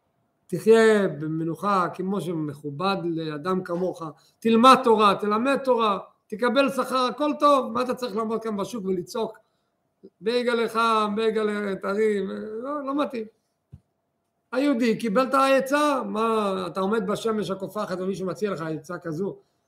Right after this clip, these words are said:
תקפוץ עליה. קפץ על העצה ועזב את הבייגלה, והלך להיות מלמד. הלך להיות מלמד. רק תעבוד בשוק הנכון.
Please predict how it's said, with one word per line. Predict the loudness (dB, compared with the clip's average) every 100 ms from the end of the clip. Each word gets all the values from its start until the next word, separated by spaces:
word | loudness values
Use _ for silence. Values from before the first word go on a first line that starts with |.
| _ _ _ _
תקפוץ | -8 4 4 6
עליה. | 6 4 0 -10 _ _ _ _ _ _
קפץ | -6 -2 0 4
על |
העצה | 4 4 4 2 2 0 0 0 -2 -6 -18 _ _ _ _
ועזב | 2 6 6 6
את | 4 4 6 4 2 0 -4 -8 -14 -20 _ _ _ _ -20 -20
הבייגלה, | -8 2 4 4 2 -2 -8 _ _
והלך | 2 4 6
להיות | 6 4 6
מלמד. | 4 4 4 2 -2 -10 _ _ -20 -20 -20 -20 -20 -20 -20 -20 -20 -20 -4
הלך | 0 0
להיות | 4 2
מלמד. | 2 2 0 0 -6 -12 _ _ _ _ _ _ _ -20
רק | -14
תעבוד | -6 -2 -2
בשוק | -2 -6 -6
הנכון. | -6 -6 -10